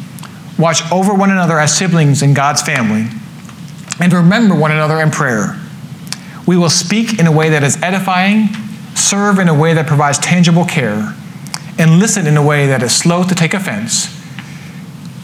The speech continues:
open to correction, and ready for reconciliation." May that be our prayer. May that be what defines us as a body of Christ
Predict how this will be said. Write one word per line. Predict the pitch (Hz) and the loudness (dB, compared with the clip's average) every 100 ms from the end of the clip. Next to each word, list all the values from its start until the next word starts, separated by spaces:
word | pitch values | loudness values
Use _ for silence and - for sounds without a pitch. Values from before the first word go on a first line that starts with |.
| - | -4
open | 165 165 180 | 0 2 2
to | |
correction, | 185 - 156 113 - 117 - - | 2 0 0 0 -2 -2 -4 0
and | 143 139 | 2 4
ready | 147 123 | 2 0
for | 117 | 0
reconciliation." | 110 120 113 113 104 98 - - - - - - - - - - - - | -2 -2 -2 -2 -2 -2 -4 -6 -12 -16 -16 -16 -16 -18 -18 -16 -14 0
May | 156 165 | 4 4
that | 170 170 170 | 4 2 2
be | 170 156 | 4 4
our | 147 | 2
prayer. | - 104 - - - - - - - | -2 -4 -6 -12 -14 -14 -14 -14 0
May | 170 170 156 | 2 4 4
that | 170 185 196 | 2 2 4
be | 170 | 4
what | 156 170 | 2 2
defines | 151 135 - 180 180 165 147 165 | 0 0 -2 2 4 4 2 0
us | 156 135 - - | 0 0 -4 -4
as | 131 139 | -2 -2
a | 127 | -2
body | 139 143 139 131 | 0 0 0 0
of | 117 | -2
Christ | - 127 110 87 - | -2 -2 -2 -4 -4